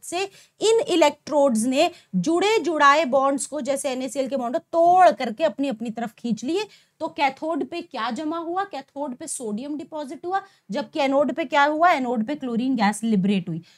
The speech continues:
जब गैस हो-, बनती है तो उसको हम कहते हैं लिबरेट होना, और मेटल बनता है तो हम कहते हैं डिपॉजिट हुआ।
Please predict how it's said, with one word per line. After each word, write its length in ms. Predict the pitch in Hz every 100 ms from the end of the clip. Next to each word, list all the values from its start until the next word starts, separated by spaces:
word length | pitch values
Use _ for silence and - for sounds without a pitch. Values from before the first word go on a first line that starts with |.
| _ 175
जब 220 | 196 226
गैस 340 | 262 311 381
हो-, 200 | 392 -
बनती 320 | 240 277 277
है 80 | 392
तो 100 | 427
उसको 140 | - 349
हम 80 |
कहते 140 | 330 427
हैं 80 | 370
लिबरेट 460 | 254 269 285 254
होना, 200 | 240 196
और 80 | 202
मेटल 340 | 220 220 311
बनता 220 | 311 254 302
है 40 |
तो 60 | 302
हम 60 |
कहते 160 | 247 370
हैं 80 | 302
डिपॉजिट 460 | 311 202 185 180
हुआ। 120 | 175